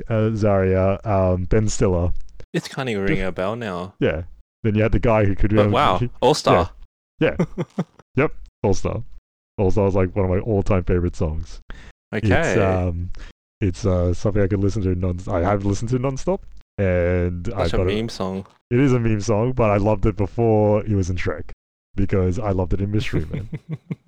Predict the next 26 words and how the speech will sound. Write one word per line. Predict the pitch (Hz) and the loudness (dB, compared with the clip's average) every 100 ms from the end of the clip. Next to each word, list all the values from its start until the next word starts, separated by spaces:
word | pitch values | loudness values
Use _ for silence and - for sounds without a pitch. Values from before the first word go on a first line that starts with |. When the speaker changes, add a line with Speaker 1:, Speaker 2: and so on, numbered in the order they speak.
| - | -10
Speaker 1:
And | - 92 | -4 -2
I | 90 | 0
loved, | 101 107 | 0 0
and | - 113 | 0 0
I | 101 | 2
loved | 101 107 | 2 2
the, | - 113 | 2 2
uh, | 113 110 113 | 4 4 2
the, | 110 117 113 113 | 2 4 4 4
um, | 110 110 117 | 2 -2 -4
the | 123 | 0
music | 113 131 135 | 2 2 2
video | 127 190 156 87 110 - - - | 2 2 4 2 -2 -6 -10 -2
that | 110 | 0
they | 101 92 | 2 2
had, | 90 87 92 - - - | 2 0 -4 -6 -16 -14
which | - 87 | -10 -2
was | 90 | -2
Speaker 2:
Yeah. | |
Speaker 1:
based | 87 120 135 | 2 2 2
off | 135 | 0
Mystery | 220 - 120 92 | 0 0 0 -2
Men. | 90 110 - - - - - | -4 0 0 0 -10 -6 -2
<laughs> | - - - _ | -2 -2 -16 _
So, | 101 98 98 98 98 170 196 185 139 - | 0 0 2 0 -2 -4 -6 -6 -8 -4
yeah. | 127 127 | -2 0